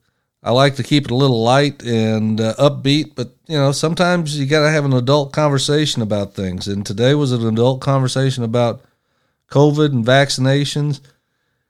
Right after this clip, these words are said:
and our strategy in Afghanistan and our overseas strategy. So, you know, sometimes we, we can, uh, you know, have these tough conversations too. Thank you for joining me. Uh,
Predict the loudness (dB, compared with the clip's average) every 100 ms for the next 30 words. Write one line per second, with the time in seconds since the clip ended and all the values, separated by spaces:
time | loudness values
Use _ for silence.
0 | _ _ 2 4 6 4 4 4 2 2
1 | 4 4 2 2 2 2 0 -2 -2 -2
2 | -2 0 -2 -4 -6 -8 -12 _ _ -6
3 | -2 -2 0 2 2 2 0 -2 0 0
4 | -4 -8 -8 -10 -14 -16 -18 _ _ _
5 | _ _ _ _ _ _ -2 -2 -4 -10
6 | -2 -2 -2 -6 _ _ -6 -2 0 0
7 | 0 0 -2 -6 -8 -8 -6 -6 -6 -6
8 | -8 -12 _ -10 -8 -8 -10 _ -4 0
9 | -2 0 -4 -2 -4 -4 -6 -6 -6 -10
10 | -12 -12 -12 -14 _ _ _ _ _ _
11 | _ _ _ _ _ 2 2 0 -2 0
12 | 2 2 0 -4 -8 _ _ -2 2 2
13 | 2 2 0